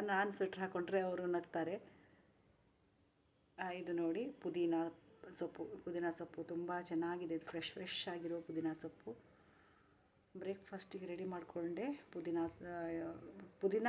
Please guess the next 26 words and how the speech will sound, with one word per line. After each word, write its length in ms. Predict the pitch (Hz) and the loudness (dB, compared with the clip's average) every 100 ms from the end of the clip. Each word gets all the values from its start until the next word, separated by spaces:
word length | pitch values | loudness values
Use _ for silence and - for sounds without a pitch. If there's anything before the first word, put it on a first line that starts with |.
| 233 | 6
ಬಾತ್ 280 | 220 202 202 | 6 6 4
ಅಂತಲೇ 300 | 185 190 190 | 2 2 2
ಹೇಳ್ಬೋದು, 500 | 185 180 175 175 185 | 2 2 2 2 0
ಟೊಮೆಟೊ 360 | 175 170 165 | 2 2 2
ಬಾತ್ 280 | 170 170 170 | 0 0 -2
ಅಂತಲೇ 280 | 170 170 175 | -4 -4 -2
ಹೇಳ್ಬೋದು, 600 | 175 170 165 165 160 175 | -2 -2 -4 -4 -4 -4
ಏನು 260 | 175 185 | 0 2
ಬೇಕಾದರೂ 380 | 190 190 196 190 | 4 4 4 4
ನಾವು 220 | 190 185 | 4 4
ಹೇಳ್ಕೊಳ್ಬೋದು. 720 | 190 175 - 170 170 170 160 - - - - - - - - - - | 2 0 0 -2 -2 -2 -4 -10 -18 -20 -20 -20 -20 -20 -20 -12 -8
ದಿನ 140 | 175 185 180 | 0 0 4
ಏನು 260 | 190 202 190 | 4 6 4
ಮಾಡೋದು 360 | 180 175 170 | 2 0 0
ಬ್ರೇಕ್‌ಫಾಸ್ಟಿಗೆ 640 | 170 175 175 - 175 - 185 | -2 -2 -2 -4 -4 -2 -2
ಅಂತ 180 | 175 | 0
ಯೋಚನೆ. 520 | 185 175 185 185 185 208 | 0 0 0 -2 -2 -2
ಹಾಗಾಗಿ 480 | 226 185 180 175 | 0 0 -2 -4
ಇದು 240 | 180 175 190 | -8 -4 0
ಎಲ್ರಿಗೂ 420 | 180 180 196 185 | 0 4 4 4
ಇಷ್ಟ 320 | 175 175 - 196 | 2 -2 0 0
ನಮ್ಮ 200 | 185 175 | 2 2
ಮನೆಯಲ್ಲಿ. 380 | 175 170 180 240 - - - - | 2 2 0 -4 -10 -20 -6 2
ಬೆಳಿಗ್ಗೆ, 340 | 196 190 196 | 4 6 6
ಬೆಳಿಗ್ಗೆ 340 | 190 190 180 | 6 4 4
ದೇವ್ರ 220 | 180 185 | 4 4